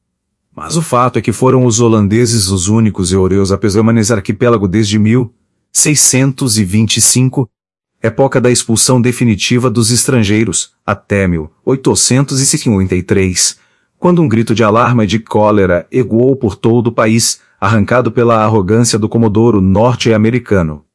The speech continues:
que se apresentara nas águas japonesas com uma esquadrilha composta de quatro navios de guerra,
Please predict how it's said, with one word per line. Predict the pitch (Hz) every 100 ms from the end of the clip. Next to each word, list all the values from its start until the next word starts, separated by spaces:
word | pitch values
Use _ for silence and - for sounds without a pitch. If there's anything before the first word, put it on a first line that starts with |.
| _ _ _ _ _ _
que | -
se | -
apresentara | 180 - 147 151 110 98 110 101 104
nas | 104 104 104
águas | 120 120 120
japonesas | 104 117 113 107 117 92 85 - -
com | 131
uma | 131 127
esquadrilha | 110 - 101 110 110
composta | 107 104 120 120 - 104
de | 92
quatro | - 113 123 120
navios | 104 107 110 104 92
de | 101
guerra, | 92 92 87